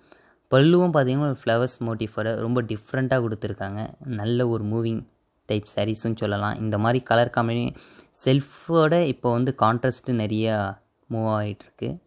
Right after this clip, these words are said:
நல்ல ஒரு காம்பினேஷன், இப்போ இருக்கிறதுக்கு நல்ல ட்ரெண்டாகவும் இருக்கு சொல்லலாம். பாடி ஃபுல்லாவே பாருங்க, உங்களுக்கு நல்ல ஒரு ஃப்ளவர்ஸ் டிசைன்ஸோட யூனிக்காக பண்ணியிருக்காங்க சாரீஸு. வாவ், ஃபுல் கோல்டு, அதே பிளைன் கோல்டுல டிஃப்ரெண்ட்டான பார்டரில் கொடுத்துருக்காங்க.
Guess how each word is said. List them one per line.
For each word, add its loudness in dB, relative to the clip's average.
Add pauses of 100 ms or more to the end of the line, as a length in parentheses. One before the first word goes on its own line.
(120)
நல்ல 2
ஒரு 0
காம்பினேஷன், -4
இப்போ -8
இருக்கிறதுக்கு -6
நல்ல -2 (120)
ட்ரெண்டாகவும் 2
இருக்கு -10
சொல்லலாம். -4 (580)
பாடி 0
ஃபுல்லாவே 0
பாருங்க, -4 (120)
உங்களுக்கு -6
நல்ல 0
ஒரு -2 (100)
ஃப்ளவர்ஸ் -4
டிசைன்ஸோட -6 (160)
யூனிக்காக -2 (100)
பண்ணியிருக்காங்க -8 (120)
சாரீஸு. -8 (580)
வாவ், 2 (220)
ஃபுல் 2
கோல்டு, 2 (140)
அதே -2 (160)
பிளைன் 6 (100)
கோல்டுல 0 (200)
டிஃப்ரெண்ட்டான 0
பார்டரில் 0
கொடுத்துருக்காங்க. -6